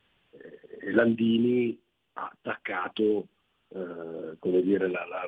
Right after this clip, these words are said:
la commissione di garanzia, tenendo conto che, voglio dire, la commissione di garanzia è una commissione eletta dal Parlamento, quindi, eh, è assurdo attaccare i soggetti, come dire, de-,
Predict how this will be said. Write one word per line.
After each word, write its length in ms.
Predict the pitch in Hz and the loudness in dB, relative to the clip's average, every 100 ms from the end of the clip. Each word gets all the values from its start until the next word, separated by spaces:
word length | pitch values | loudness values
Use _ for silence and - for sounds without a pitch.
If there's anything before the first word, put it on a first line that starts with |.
| - | -2
la 120 | 98 | 2
commissione 480 | 110 107 101 113 101 | 4 4 4 2 2
di 100 | 101 | 0
garanzia, 760 | 101 95 92 - 85 80 - - _ _ _ _ - | 2 0 -2 -2 -2 -4 -8 -14 _ _ _ _ -2
tenendo 340 | - 113 113 107 | 2 4 4 2
conto 360 | 123 127 127 | 0 0 0
che, 260 | 107 98 - _ _ | -2 -4 -8 _ _
voglio 240 | - 92 98 | -16 -8 -4
dire, 300 | 104 110 - | 0 0 -2
la 120 | 87 | -10
commissione 440 | 104 98 98 117 | -6 -6 -2 0
di 60 | 107 | 2
garanzia 600 | 107 101 - 131 131 110 - _ _ _ | 2 0 -2 2 2 2 -6 _ _ _
è 80 | 98 | -2
una 180 | 104 | -2
commissione 540 | - 104 101 - 113 104 | 0 0 2 2 2 4
eletta 280 | 98 95 98 | 2 0 -2
dal 100 | 92 | -2
Parlamento, 720 | 95 - 107 117 101 - - | -4 -4 0 2 2 -4 -4
quindi, 320 | 110 92 - _ _ _ _ - | -2 -2 -4 _ _ _ _ -20
eh, 560 | - - - - - - - | -20 -18 -20 -14 -14 -12 -4
è 100 | 110 | 2
assurdo 520 | 107 - - 170 120 | 4 6 6 4 2
attaccare 720 | 110 - 117 - 127 127 117 117 _ _ _ _ 101 | 0 -2 -4 -2 0 0 -2 -4 _ _ _ _ -12
i 80 | 120 | -6
soggetti, 1080 | - 120 113 - 131 131 - 131 131 131 127 _ _ _ _ | -2 -2 0 0 2 0 -4 0 2 2 0 _ _ _ _
come 240 | 127 110 | -2 0
dire, 260 | 110 120 110 | 2 2 2
de-, 200 | 110 123 | 2 0